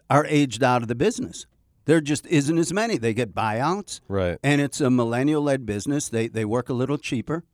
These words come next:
Speaker 2: Mm-hmm.
Speaker 1: They, they're more manipulative if you're an editor.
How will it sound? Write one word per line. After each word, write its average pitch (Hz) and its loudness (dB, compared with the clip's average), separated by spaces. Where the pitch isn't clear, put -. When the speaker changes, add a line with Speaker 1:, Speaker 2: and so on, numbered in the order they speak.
Speaker 2:
Mm-hmm. 95 -10
Speaker 1:
They, 139 2
they're 131 2
more 131 4
manipulative 120 0
if 127 -8
you're 104 -2
an 98 -4
editor. 101 -6